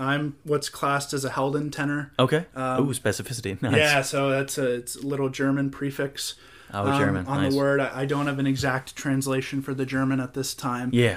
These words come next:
Speaker 1: But, um, I know where it, where the Haldon tenor voice range falls. So
Speaker 2: Mm-hmm.
Speaker 1: it's, it's slightly lower than what we call a lyric tenor, which who sing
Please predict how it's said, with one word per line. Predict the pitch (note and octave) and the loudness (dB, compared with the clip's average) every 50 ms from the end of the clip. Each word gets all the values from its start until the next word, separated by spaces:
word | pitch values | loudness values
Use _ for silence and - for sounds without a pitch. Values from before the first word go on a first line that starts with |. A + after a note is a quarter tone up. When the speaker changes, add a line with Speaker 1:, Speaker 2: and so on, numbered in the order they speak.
| - - - | -4 -8 -2
Speaker 1:
But, | - C#3 C3 C3 | 0 2 2 2
um, | C3 B2 B2 B2 B2 B2 B2 A#2+ B2 | 2 0 0 0 -2 -2 -4 -6 -4
I | C3 C3+ C#3 | -2 0 0
know | C3+ C#3 C3+ C3 C3 | 2 2 2 2 2
where | C3 C3 B2+ B2+ B2 | 0 0 0 0 0
it, | B2+ C3 - - - - _ _ _ _ _ _ _ _ | -2 -4 -6 -10 -20 -20 _ _ _ _ _ _ _ _
where | _ D#3+ D3 D#3 D3 C#3+ C#3+ C#3 | _ 0 2 4 4 4 4 2
the | C3+ C3 | 2 0
Haldon | A#2 - - E3 D#3+ D#3 C#3+ C#3+ C#3 | -2 0 4 4 4 4 4 2 0
tenor | C3 - D#3+ C#3+ C#3 C3 | 0 0 2 2 2 2
voice | C3 C3+ C3+ C#3 C3+ - - | 2 2 2 2 0 0 -2
range | C#3 C3+ C3 B2+ A#2+ A#2+ - | -2 -2 0 -2 -2 -6 -8
falls. | - - C#3 C3 C3 C3 C3+ C3+ C#3 C3+ | -4 -2 0 0 2 2 2 0 -2 -4
So | - - - - C3+ A#2 | -6 -8 -2 0 2 2
Speaker 2:
Mm-hmm. | B2+ | 2
Speaker 1:
it's, | D3 D3+ C#3 - | 2 0 -2 -4
it's | C3 B2 A#2 - | -6 -8 -6 -4
slightly | - - - D#3+ D#3+ D#3 - D#3 D3+ D3 | -4 -2 2 2 2 2 2 0 -2 -2
lower | C#3+ C#3+ C#3+ C#3+ C#3+ D3 | 0 0 0 0 0 0
than | C#3+ C#3 C3+ C#3 | 0 2 2 2
what | C3+ C3 | 2 2
we | B2+ C3+ | 0 -2
call | C3 - - C3+ C3 B2 | -4 -2 -2 0 0 2
a | A#2+ | 2
lyric | B2+ C3 C#3 C#3+ C#3+ C#3 - - | 2 2 2 2 0 -2 -4 -4
tenor, | - D#3 D3 D3 D3 D3+ C#3+ | -4 -2 0 0 0 -2 -2
which | C3+ C3 A#2+ - - - | -4 -8 -10 -10 -10 -6
who | - C3 B2 | -6 -4 -4
sing | - - C#3+ C#3 C3 B2+ B2+ | -2 -2 0 0 0 0 -2